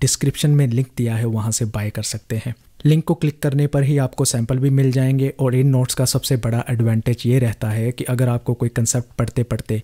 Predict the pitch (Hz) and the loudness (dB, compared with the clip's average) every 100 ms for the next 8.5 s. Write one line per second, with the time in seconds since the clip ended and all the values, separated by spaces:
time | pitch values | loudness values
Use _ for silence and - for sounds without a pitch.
0 | - 151 - 131 135 123 127 117 143 113 | -2 -2 0 0 0 2 0 2 2 0
1 | - 117 143 131 135 - 147 139 151 151 | -4 -2 0 0 -2 0 2 4 4 2
2 | 127 127 120 117 123 117 107 117 - 113 | 0 -2 -2 -2 -2 -2 -2 -4 -6 -6
3 | 107 113 - - - - 135 143 160 147 | -6 -6 -12 -20 -20 0 2 4 4 2
4 | - 143 143 151 143 139 131 131 139 135 | -2 0 0 0 0 0 0 0 0 0
5 | 120 - 135 170 _ 143 131 123 123 135 | -2 -2 -4 -4 _ 0 2 2 0 0
6 | 120 107 107 101 101 104 - - 143 151 | 2 0 -2 -4 -6 -8 -4 0 2 2
7 | 151 127 - 139 131 123 117 127 123 123 | 0 -4 -2 0 0 0 2 0 0 0
8 | 123 110 - 107 107 | 0 -4 -6 -6 -6